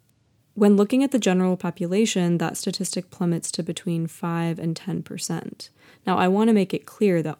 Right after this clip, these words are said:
all of these numbers are too high, absolutely. But the difference, I think, is important to pay attention to. Until just a few years ago,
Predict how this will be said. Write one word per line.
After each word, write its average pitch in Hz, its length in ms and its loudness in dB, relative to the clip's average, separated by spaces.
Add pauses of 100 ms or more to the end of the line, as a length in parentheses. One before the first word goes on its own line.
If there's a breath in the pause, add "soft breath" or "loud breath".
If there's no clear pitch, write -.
(120)
all 196 320 4
of 160 160 -4
these 165 240 -6
numbers - 340 -6
are - 120 -10
too - 240 -8
high, - 340 -12 (140)
absolutely. 170 840 -8 (720)
But 214 140 -8
the 185 100 -2
difference, 185 480 -2
I 165 80 -4
think, 156 240 -6
is 156 100 -8
important 160 420 -8
to - 60 -8
pay 175 140 -10
attention - 440 -4
to. - 240 -8 (500 soft breath)
Until 220 300 2
just 247 260 0
a 233 60 6
few 196 180 0
years 202 380 4
ago, 175 380 0